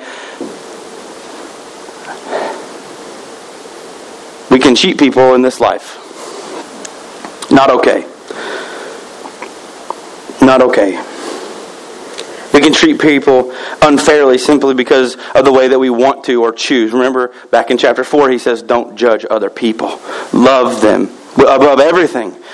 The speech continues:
love them." Look at verse five. He says this, "You've spent your years on earth in luxury, satisfying your every desire.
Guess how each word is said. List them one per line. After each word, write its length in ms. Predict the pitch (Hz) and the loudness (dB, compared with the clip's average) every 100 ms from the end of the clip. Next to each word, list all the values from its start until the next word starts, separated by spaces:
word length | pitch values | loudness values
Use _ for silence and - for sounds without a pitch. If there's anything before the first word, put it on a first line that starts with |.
| - - | -20 -2
love 360 | 113 120 107 101 | 4 4 4 2
them." 220 | 104 98 - - - - - - - - - | -4 -4 -12 -16 -14 -14 -16 -18 -16 -16 -2
Look 100 | 131 | 2
at 80 | 143 | 6
verse 200 | 139 135 | 6 2
five. 440 | - 143 123 117 | 2 4 4 2
He 80 | 123 | 0
says 240 | 117 131 120 | 2 2 4
this, 380 | 123 113 - - - - - - - - - - - | 2 2 -6 -16 -20 -18 -16 -14 -12 -12 -12 -14 -2
"You've 180 | 131 127 | 2 2
spent 220 | - 160 | 4 4
your 140 | 147 143 | 4 4
years 300 | 143 151 143 | 4 4 2
on 140 | 139 | 2
earth 260 | 123 147 143 | 2 0 0
in 140 | 113 | 0
luxury, 500 | 127 139 147 147 139 | 0 0 0 -2 -2
satisfying 640 | - 135 123 - 139 131 127 | -2 0 0 -2 -2 -2 -2
your 140 | 127 | -2
every 220 | 127 120 | -4 -4
desire. 640 | 113 113 135 139 127 123 | -4 0 2 2 0 -4